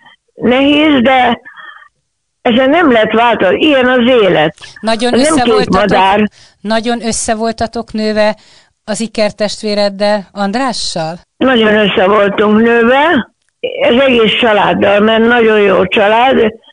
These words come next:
Speaker 1: nagyon összetartó, és hát folytatódik, mert hát van két unokahúgom, a Bandinak is van egy lánya, Ritának is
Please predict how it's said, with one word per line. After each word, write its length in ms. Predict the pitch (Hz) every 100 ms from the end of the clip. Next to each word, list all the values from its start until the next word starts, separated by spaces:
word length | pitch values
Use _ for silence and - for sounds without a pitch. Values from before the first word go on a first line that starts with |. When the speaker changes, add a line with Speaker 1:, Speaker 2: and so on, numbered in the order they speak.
| _ _
Speaker 1:
nagyon 340 | 202 233 202
összetartó, 1120 | 208 233 247 226 247 214 233 - 247 240 254 - - - - - - _ _
és 260 | 226 226
hát 320 | - 220 220 -
folytatódik, 960 | 285 302 - 233 226 214 214 233 254
mert 280 | 226 220 214
hát 260 | 208 202 220
van 280 | 220 220 - - - - - -
két 240 | 240 233
unokahúgom, 920 | 233 240 226 262 277 269 277 311 339 370 _ _ _ _ _
a 100 | -
Bandinak 600 | 202 220 220 226 226 226
is 160 | 233 -
van 180 | 226 220
egy 140 | 220
lánya, 380 | 214 208 214 220
Ritának 600 | 208 220 220 208 226 214
is 280 | 247 - -